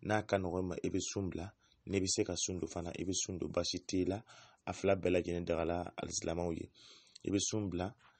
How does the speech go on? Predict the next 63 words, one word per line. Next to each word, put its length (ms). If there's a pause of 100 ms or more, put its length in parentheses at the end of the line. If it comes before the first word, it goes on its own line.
(340)
taama 300
na, 100
n'o 160
ye 100
voyage 420
jan 200
ye. 100 (460)
Ɔ, 80
n'i 200
seginna 340
ka 100
bɔ 180
taama 260
na 100
ka 120
ni 100
sunkalo 360
banna, 240 (100)
i 60
b'a 140
sara. 260 (500)
Wali 200
kelen, 180
n'i 100
bɛ 80
se 160
k'a 200
don 140
a 100
kɔnɔ, 240
i 40
bɛ 60
se 120
ka 100
supporter, 440
i 140
b'a 140
don, 180
basi 300
foyi 220
tɛ 240
a 60
la. 120 (460)
Mais 120
k'a 160
fɔ 200
ko 100
ni 180
maa 200
min 200
y'a 140
don, 260
ko 120 (300)
maa 180
min 180
y'a 160
bila, 280
ko 120
i 60
ye 60
dɔrɔmɛ 320
ko 120
kɛ, 220